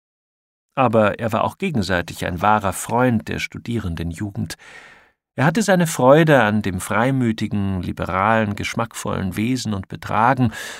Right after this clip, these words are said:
wodurch sich der akademische Bürger vor andern Ständen auszeichnete, und er missbilligte es an einigen studierenden Kaufmannssöhnen, dass sie in ihrem Äußern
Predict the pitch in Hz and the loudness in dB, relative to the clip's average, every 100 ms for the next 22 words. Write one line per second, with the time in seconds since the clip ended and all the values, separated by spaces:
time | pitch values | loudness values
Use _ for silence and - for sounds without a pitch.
0 | - 107 101 92 - 98 - 104 - 107 | -8 -6 -4 -4 -6 -8 -2 -2 0 0
1 | 117 117 - 98 120 139 113 - - - | 0 0 -2 -2 0 0 0 -2 -4 -2
2 | 113 107 95 - 101 - - 131 143 - | -2 -2 -2 -4 -6 -6 -4 -2 -4 -6
3 | - 95 95 104 98 107 - - - _ | -4 -4 -4 -6 -4 -4 -4 -20 -20 _
4 | _ _ - 143 147 143 135 - - 185 | _ _ -8 -6 -2 -2 -2 -4 -4 0
5 | 160 - 117 110 - 107 - 135 127 113 | 0 -2 -6 -6 -4 -4 -2 -2 -2 -4
6 | - 117 143 151 135 110 104 - 160 - | -4 -6 -4 -2 0 -2 -2 -2 -2 0
7 | 98 92 - 113 113 123 110 - - - | -2 -2 -4 -2 2 2 0 -4 -20 -20
8 | _ 123 - 131 127 156 160 151 - 135 | _ -6 -2 0 2 2 2 2 4 6
9 | 131 - 160 175 170 | 6 4 2 2 2